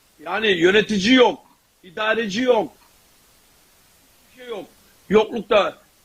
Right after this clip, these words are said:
en, en çok para var. Ne yönetici var, ne idareci var,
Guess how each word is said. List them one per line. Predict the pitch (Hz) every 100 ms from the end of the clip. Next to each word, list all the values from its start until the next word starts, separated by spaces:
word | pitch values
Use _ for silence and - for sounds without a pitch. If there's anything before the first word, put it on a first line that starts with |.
| _ _ _ _ _ _ _ _ 226 208
en, | 208 185 262 262 262
en | 262
çok | 247 208 -
para | 240 277
var. | 285 277 - _ _ _ _ _ _ _ _ _ _ _ _ _ _ _ _
Ne |
yönetici | 240 240 _ 208 247
var, | 247 240 302
ne | 165
idareci | 202 190 214 220 233 226
var, | 247 247